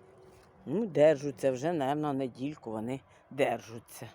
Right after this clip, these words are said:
Квіти вже, звісно, є уже.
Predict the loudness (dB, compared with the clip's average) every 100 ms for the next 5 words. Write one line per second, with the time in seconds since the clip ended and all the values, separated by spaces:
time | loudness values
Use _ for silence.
0 | -20 _ _ _ _ -20 _ -10 -6 -4
1 | -6 -6 -6 -2 -2 -2 _ -20 -20 -6
2 | -2 -2 -2 -4 -2 -2 -2 -8 -8